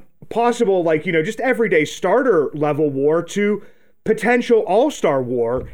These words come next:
just by making those defensive adjustments. So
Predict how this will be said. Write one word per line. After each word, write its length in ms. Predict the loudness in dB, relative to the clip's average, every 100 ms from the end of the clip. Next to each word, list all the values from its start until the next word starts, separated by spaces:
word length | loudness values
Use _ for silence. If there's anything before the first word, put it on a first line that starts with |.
| -18 -18 -4
just 320 | 0 0 2
by 220 | 2 2
making 720 | 2 2 2 0 0 -4 -4
those 320 | 0 2 0
defensive 560 | -2 -4 0 -2 -2 -2
adjustments. 580 | -2 -2 -2 -4 -12 -6
So 380 | -2 0 0